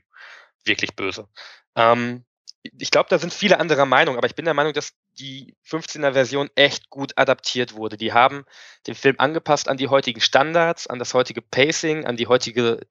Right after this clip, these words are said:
an die heutige Zeit. Schon allein dadurch, dass, äh, einfach nur, dass Handys drin vorkommen und vernünftig, in Anführungszeichen, erklärt wird, warum das mit den Handys nicht funktioniert. Halt, dass die moderne Kultur,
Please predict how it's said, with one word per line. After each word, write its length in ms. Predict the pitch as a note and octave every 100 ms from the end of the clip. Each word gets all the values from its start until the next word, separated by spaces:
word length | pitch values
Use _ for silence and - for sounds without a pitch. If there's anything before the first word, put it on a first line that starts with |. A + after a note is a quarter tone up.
| _ _
an 160 | G#2 A#2
die 100 | A#2+
heutige 320 | A#2+ B2+ A#2
Zeit. 420 | - A2+ B2 - -
Schon 160 | A#2+
allein 180 | A2+ A#2
dadurch, 240 | A#2 A#2
dass, 260 | - A2 -
äh, 280 | A2 A2 G#2+ - - - - - _ _ _
einfach 340 | B2+ D#3 F#3+ D3+
nur, 120 | C#3+
dass 220 | C3+ -
Handys 440 | A#2 C#3 E3+ D#3 -
drin 140 | C3+
vorkommen 440 | - C#3 D#3 B2+
und 80 | A#2+
vernünftig, 640 | - B2 C3+ C3+ B2 - _ _ -
in 60 |
Anführungszeichen, 440 | G#2 - A2+ A#2 -
erklärt 280 | - B2+ A#2+
wird, 100 | G#2+
warum 140 | A2
das 120 | A#2 -
mit 100 | A2+
den 80 | G#2+
Handys 260 | A2 A2+
nicht 120 | A#2
funktioniert. 520 | - - G#2+ G#2 A2 -
Halt, 160 | G#2+
dass 140 | A2 -
die 80 |
moderne 400 | G#2+ A2 A2+ A#2
Kultur, 600 | A2 G#2+ - B2 A#2+ A#2